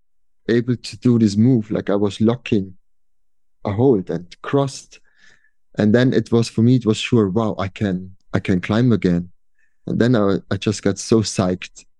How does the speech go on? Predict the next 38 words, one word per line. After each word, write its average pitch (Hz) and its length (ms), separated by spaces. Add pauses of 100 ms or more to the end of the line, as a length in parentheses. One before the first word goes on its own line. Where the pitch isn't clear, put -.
and 90 160
trained. 98 500
I 113 60
w-, 101 180
then 113 180
I 117 40
went 110 180
to 113 100
this 98 220
wall, 95 340 (1900)
and, 101 200
uh, 98 200 (200)
it, - 100 (220)
then 117 180
it, 110 120 (180)
Into 120 240
the 104 60
Sun 110 280
came 92 260
out, 87 280
yeah, 98 160
which 92 320
was 92 200
a 92 100
really, 98 400 (680)
actually 101 480 (140)
one 98 180
of 98 160
the 95 300 (840)
most 101 240
dangerous 98 480 (680)
routes 104 240
or 87 100
boulders 95 360
I 87 80
did, 101 260
I 85 120
think. 85 380